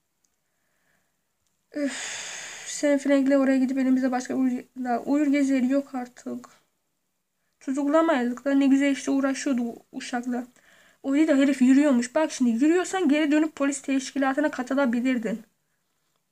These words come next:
Kızları öldürmek çok saçma değil mi? Anası bizi gebertecek. E, hani Duncan düz-, duruşmasını görmedim çok.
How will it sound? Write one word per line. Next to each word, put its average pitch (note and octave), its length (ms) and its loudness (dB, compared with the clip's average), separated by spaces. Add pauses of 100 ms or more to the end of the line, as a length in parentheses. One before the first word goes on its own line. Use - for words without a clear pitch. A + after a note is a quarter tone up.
(600)
Kızları C#4 360 2
öldürmek F4+ 400 -2
çok D#4+ 200 -4
saçma C#4 500 -6
değil C#4 260 0
mi? C4 340 -2 (1500)
Anası C4 400 -2
bizi B3 200 0
gebertecek. B3 800 -6 (3250)
E, C#4 100 -2
hani C4+ 400 2
Duncan C4+ 340 4
düz-, C4 300 0
duruşmasını C4+ 540 0
görmedim B3+ 420 0
çok. C4 200 -8